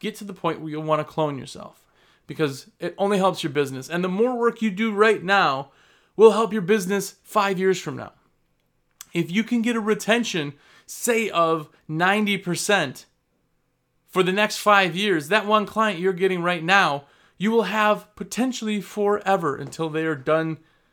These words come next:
on this planet or done getting their windows cleaned, right? You'll get them for years. So if you can add another thousand customers to your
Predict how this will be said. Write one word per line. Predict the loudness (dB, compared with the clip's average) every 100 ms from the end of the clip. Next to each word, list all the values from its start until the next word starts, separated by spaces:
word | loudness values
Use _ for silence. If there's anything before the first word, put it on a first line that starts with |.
| _
on | -8 -6
this | -8
planet | -8 -4 -2 -2 -6
or | -6 -6
done | -2 0 0 -2 -8 -8
getting | -6 -4
their | -4
windows | -4 -6 -8
cleaned, | -12 -16 -8
right? | -4 -4
You'll | 0 0
get | 0 -2
them | -2
for | -2 -6
years. | -6 -4 -2 -2 -4 -14 -20 _ _ _ -6
So | 2 4
if | 4 2
you | -2
can | 0 -2
add | 2 4 4
another | 2 0 0
thousand | 0 4 4 4 0 -2
customers | 0 0 -2 -4 -4 -6
to | -8
your | -6 -4 -4 -6